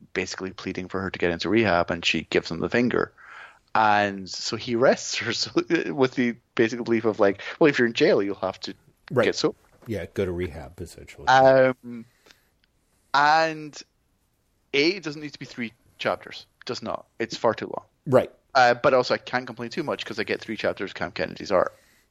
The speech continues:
Speaker 2: Right.
Speaker 1: Um, but there is something really interesting to me in the idea of looking at this from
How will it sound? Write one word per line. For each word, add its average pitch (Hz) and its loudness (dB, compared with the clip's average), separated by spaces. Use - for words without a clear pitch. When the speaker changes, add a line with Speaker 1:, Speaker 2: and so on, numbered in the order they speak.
Speaker 2:
Right. 104 -2
Speaker 1:
Um, 107 2
but 151 2
there 160 2
is 156 2
something 143 -4
really 120 -4
interesting 117 -4
to 113 -4
me 107 -2
in 110 -2
the 110 2
idea 104 0
of 98 -6
looking 101 -8
at 101 -10
this 98 -4
from 90 0